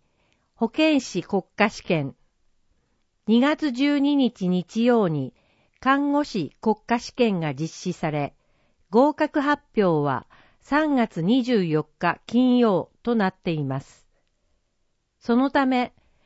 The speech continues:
この広報桑名が皆さんのお手元に届く頃、保健師、助産師、看護師の卵たちは体調管理をしながら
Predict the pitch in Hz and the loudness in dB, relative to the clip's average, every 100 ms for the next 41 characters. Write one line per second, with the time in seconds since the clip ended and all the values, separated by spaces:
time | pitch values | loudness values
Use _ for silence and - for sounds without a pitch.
0 | _ _ - 254 302 - 330 302 254 202 | _ _ 0 2 2 2 2 4 2 2
1 | - 226 214 175 147 139 135 _ - 202 | 2 2 2 2 -2 -4 -8 _ -2 2
2 | 247 320 302 262 208 156 156 233 240 247 | 4 2 0 0 2 0 0 2 2 2
3 | 240 233 214 214 226 226 - - 156 131 | 2 0 2 0 0 -2 -6 -2 -2 -2
4 | - _ _ _ _ - 214 - 302 262 | -8 _ _ _ _ -6 -4 0 2 2
5 | - - 151 - _ _ _ - 214 262 | -2 -8 -8 -8 _ _ _ 0 0 2
6 | 269 240 - - 147 135 _ _ _ - | 2 0 -4 -10 -8 -8 _ _ _ -4
7 | 269 294 277 302 - 202 208 180 220 208 | 0 2 2 0 0 -2 0 0 0 0
8 | 170 160 151 139 135 _ _ _ _ _ | -4 -6 -6 -8 -8 _ _ _ _ _
9 | - 247 294 269 320 311 311 311 302 220 | -6 -2 -2 0 0 2 2 2 2 2
10 | 185 160 - 160 160 160 147 | 2 0 -2 -2 -2 -2 -4